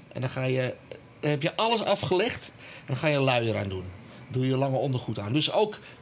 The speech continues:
fysiek ben je helemaal gestript. En dan ga je helemaal, vanaf dat moment bouw je op. Dan ben je er, eh,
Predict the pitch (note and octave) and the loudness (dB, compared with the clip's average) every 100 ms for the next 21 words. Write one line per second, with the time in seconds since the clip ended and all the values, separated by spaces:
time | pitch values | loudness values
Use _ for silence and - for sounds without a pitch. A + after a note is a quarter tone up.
0 | - - F3 - A#3 - - - - - | -4 2 4 4 2 -2 -16 -18 -20 -6
1 | C3 E3+ D#3+ D3+ A#3 A3+ F#3 E3+ D#3+ C#3 | 2 4 6 6 4 4 4 4 2 0
2 | - - G#3+ C4 - - - - D3+ D3 | 0 2 2 0 -2 -10 -8 -2 0 2
3 | D3+ C#3 D#3 B3 A3 F3 D#3 D3 F#3+ F#3+ | 4 4 4 4 4 2 2 2 0 0
4 | F3 D#3+ B2+ C#3+ C3+ A2+ G#2+ - - - | 0 2 2 2 2 0 -4 -8 -20 -20
5 | - - - - D3 G#3+ F#3 E3 D3 C3+ | -20 -20 -16 2 4 6 4 4 2 2
6 | A#2+ - | 0 -4